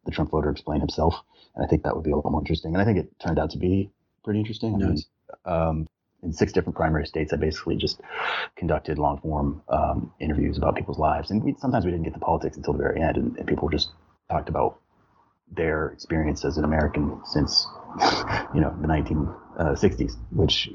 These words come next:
Speaker 1: explained a lot about the Trump phenomenon. So that was, that was that project. That came out into a much better, uh, news cycle.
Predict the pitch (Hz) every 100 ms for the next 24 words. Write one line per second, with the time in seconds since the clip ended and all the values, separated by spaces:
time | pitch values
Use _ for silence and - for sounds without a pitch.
0 | - - - - - - 82 78 78 80
1 | 76 - 64 - - - - - _ _
2 | _ - - 95 90 87 101 104 120 -
3 | - - 123 117 98 98 87 87 90 95
4 | 92 98 92 85 85 78 76 - - 82
5 | 80 80 - - 82 82 82 78 78 76
6 | 78